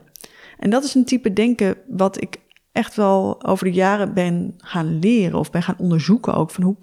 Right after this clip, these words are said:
hoe kan ik daar verbinding mee maken? Want het, het, het verleden, dat is iets, ik kan me dat heel erg voorstellen. Ik, ik heb nog van die oude grijze fotootjes in fotoboeken van mijn ouders gezien.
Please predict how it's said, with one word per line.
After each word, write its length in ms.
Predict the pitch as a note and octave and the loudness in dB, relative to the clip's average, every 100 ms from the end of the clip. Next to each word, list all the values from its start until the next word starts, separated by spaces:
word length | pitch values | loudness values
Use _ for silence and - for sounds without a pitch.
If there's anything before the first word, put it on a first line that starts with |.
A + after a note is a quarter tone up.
| - | -4
hoe 140 | F#3+ | -2
kan 160 | G3 G3+ | 0 0
ik 140 | F#3 | 0
daar 240 | F3 G3+ A3+ | 0 0 0
verbinding 580 | F3+ C#3+ G#3 C4 F3 D3 | 0 0 2 2 2 2
mee 180 | D3+ | 0
maken? 400 | D#3 D#3 - - - - - - | 0 -2 -4 -8 -16 -20 -20 -10
Want 160 | - F3 | -8 -8
het, 300 | - - - | -10 -12 -10
het, 280 | F3+ F3 - - | -8 -8 -12 -12
het 180 | F3 | -12
verleden, 560 | - F3+ E3+ G3+ B3+ F#3+ | -4 0 2 2 2 0
dat 160 | D#3+ E3+ | -4 -6
is 120 | F#3 | -6
iets, 300 | F3 - - - - - | -6 -8 -10 -18 -20 -14
ik 140 | - | -10
kan 160 | - F3+ | -4 -2
me 60 | F3 | -2
dat 140 | D#3 | -2
heel 100 | F3 | -2
erg 180 | A#2+ - | -4 -6
voorstellen. 640 | - A3+ A#3 A3 - G3 | -6 0 2 2 0 -2
Ik, 100 | F#3+ | -2
ik 260 | - - - | -6 -8 -6
heb 120 | F3+ | -6
nog 160 | F3+ - | -6 -4
van 100 | F3 | -4
die 120 | - | -4
oude 380 | - G3 F3 D#3+ - - - - | -2 -2 0 -4 -8 -18 -20 -12
grijze 360 | - F3+ F3 | -2 -2 0
fotootjes 800 | F3 - A3 A3+ A3 G#3 G3+ F#3 | -4 -2 0 2 2 0 0 0
in 100 | F3+ | 0
fotoboeken 640 | F3 G3+ A3 A3 F3 G3+ G#3 | 0 2 4 4 2 0 0
van 120 | F3+ | 0
mijn 160 | E3 - | -2 0
ouders 340 | F#3 G#3+ A#3 | 2 2 2
gezien. 480 | - F3+ G3+ B3 | 0 2 2 2